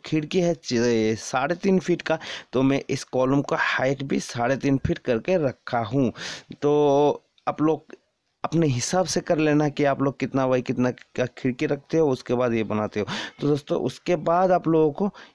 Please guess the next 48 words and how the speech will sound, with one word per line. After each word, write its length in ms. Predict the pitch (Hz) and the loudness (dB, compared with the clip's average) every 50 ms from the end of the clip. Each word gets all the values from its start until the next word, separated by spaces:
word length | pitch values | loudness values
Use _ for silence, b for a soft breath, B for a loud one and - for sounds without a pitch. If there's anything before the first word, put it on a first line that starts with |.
| B | B
ये 140 | 117 131 139 | 0 2 2
वाला 200 | 131 135 135 135 | 4 2 2 0
डिज़ाइन 420 | 127 117 117 113 123 127 123 123 110 | 0 -2 -2 -2 0 0 2 0 2
जो 120 | 123 135 | 0 0
है 220 | 117 147 185 240 254 - - | 0 0 -2 -2 -4 -6 -6
उसको 320 | - 117 - - - 170 156 | -6 -6 -6 -4 -4 -4 -4
बनाना 400 | 127 104 123 117 113 113 113 110 | -2 -2 0 0 0 0 -2 -2
पड़ेगा। 380 | - - 107 104 101 - - - B B 277 B B B - | -4 -4 -4 -2 -2 -4 -6 -10 B B -10 B B B 0
तो 60 | - | 0
दोस्तों 200 | 202 190 - 208 | 0 0 2 -2
सबसे 360 | 196 - - 180 165 - 202 185 | -2 0 -2 -4 -2 -2 -4 -2
पहले 260 | - 185 175 180 180 | 0 0 0 2 0
आपको 240 | 170 - - 180 170 | -2 -2 -2 -4 -2
जि-, 180 | - 156 143 | 0 -2 -2
जिस, 300 | 117 104 131 147 143 - - - - | -2 0 -2 -2 -2 -4 -10 -16 -12
जिस 400 | - 131 135 170 185 - - - | -10 -6 -2 -2 -2 -2 -4 -4
तरीके 340 | - 175 165 175 - - 175 | -2 0 0 0 0 -2 -4
से 140 | - - - | -2 -2 -4
इधर 440 | - 107 147 139 - 165 - - | -2 -2 -2 0 0 -2 -2 -2
शटरिंग 500 | 139 - - 143 - - 151 165 170 170 | -6 -4 -4 -4 -2 0 0 2 2 2
किया 220 | 147 - 147 151 143 | 0 2 2 2 2
हुआ 220 | 139 139 143 139 | 4 4 2 2
है 180 | 139 147 151 - - | 2 2 0 -2 -6
इस 200 | - 131 - - | -8 -8 -8 -4
तरीके 320 | - 131 131 139 - 170 | -2 0 0 0 -2 -2
से 120 | - - 160 | -2 -2 -2
आप 100 | 156 151 | -2 -2
लोगों 120 | 147 143 | -2 -2
को 40 | 143 | -2
शटरिंग 420 | - - 123 - - 156 165 170 | -2 -2 -2 0 0 0 2 2
करना 200 | 156 160 156 151 | 2 2 0 0
पड़ेगा। 340 | 139 - 139 131 123 120 131 B B B B B B | 0 0 0 0 0 -2 -2 B B B B B B
शटरिंग 380 | - 143 127 113 156 170 170 160 | -4 -4 -2 0 2 0 0 0
करने 380 | - 156 156 165 175 185 185 | 0 0 2 2 2 2 0
के 180 | - - 175 165 | 0 0 -2 -2
बाद 520 | 139 120 120 120 139 143 143 147 143 135 | -2 -2 -8 -2 0 2 4 4 4 2
दोस्तों 380 | 120 117 127 117 - - 139 143 | 2 0 -4 -4 -2 -4 -4 -4
पहले 400 | - - 156 160 165 175 190 185 | -2 -4 -4 -2 0 2 2 4
आप 180 | 175 160 151 151 | 2 2 0 2
लोगों 180 | 156 156 151 | 2 2 2
को 140 | 147 - 165 | 2 2 2
नापना 480 | 147 139 135 135 135 135 - 131 123 113 | 2 2 2 2 0 0 0 0 -2 -2
पड़ेगा। 360 | - - 110 113 107 117 120 | -2 -2 -2 0 0 0 0
तो 120 | - 131 | 0 0
नापने 460 | 131 127 127 135 143 - 165 170 175 | 0 0 0 0 -2 -2 -2 -2 -2
के 100 | 175 - | -2 0
लिए 120 | 180 185 180 | 0 0 0
पहले, 320 | - 165 156 147 160 - | 0 0 0 0 0 -2